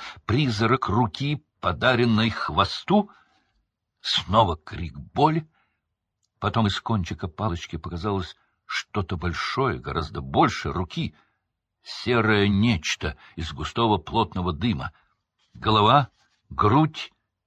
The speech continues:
и руки, туловище Седрика Дигори. Потрясение было так велико, что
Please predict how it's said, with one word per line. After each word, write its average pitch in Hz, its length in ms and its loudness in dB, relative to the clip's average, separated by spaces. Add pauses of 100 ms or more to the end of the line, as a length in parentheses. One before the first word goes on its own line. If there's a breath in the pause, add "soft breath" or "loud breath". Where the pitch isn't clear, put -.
(200)
и 95 120 -2
руки, 156 600 0 (1120)
туловище 185 880 2 (480)
Седрика 117 1120 0 (260)
Дигори. 87 600 -8 (1300)
Потрясение 82 520 -4
было 71 300 -6
так - 380 -4
велико, 73 400 -8
что - 240 -10